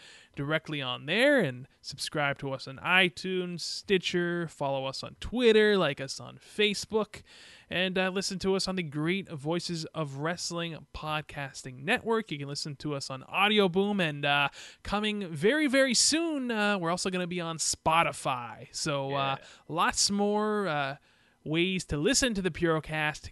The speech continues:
Speaker 1: coming in two thousand and eighteen. So stay tuned. Uh, Damon, any final thoughts for today?
Speaker 2: Real quick, um, the Takayama Fund, again, we always like to give a little update. What a, what a great job everybody did with that. You know, we talk about the awards. Great job.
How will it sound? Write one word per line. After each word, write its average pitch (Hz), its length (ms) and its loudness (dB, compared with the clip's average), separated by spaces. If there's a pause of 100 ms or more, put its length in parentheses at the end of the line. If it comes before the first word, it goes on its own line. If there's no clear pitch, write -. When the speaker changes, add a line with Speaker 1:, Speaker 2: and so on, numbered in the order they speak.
Speaker 1:
coming 156 460 -2
in 131 320 -14 (180)
two 196 300 -8
thousand 175 580 -4
and 143 200 -10
eighteen. 165 540 -8
So 151 460 -4
stay 151 340 -6
tuned. 208 440 -4
Uh, 156 340 4
Damon, 185 320 -2
any 185 160 0
final 214 340 0
thoughts 214 400 2
for 180 280 0
today? 170 420 -2 (320)
Speaker 2:
Real 165 160 8
quick, 127 400 6
um, 117 460 6
the 110 100 -2
Takayama 131 580 2
Fund, 113 240 4
again, 95 260 2
we 95 100 0
always 101 260 2
like 98 120 -4
to 98 40 -8
give 92 140 -2
a 90 40 -6
little 92 260 2
update. 87 440 0
What 127 160 4
a, 117 40 2
what 139 200 2
a - 20 -2
great 95 220 4
job 85 260 2
everybody 82 300 -4
did 80 180 -6
with 80 120 -6
that. 78 180 -2
You 95 80 -4
know, 92 60 -2
we 90 100 -4
talk 98 220 -2
about 92 200 2
the 95 80 -2
awards. 98 520 0 (180)
Great 92 220 0
job. 107 240 2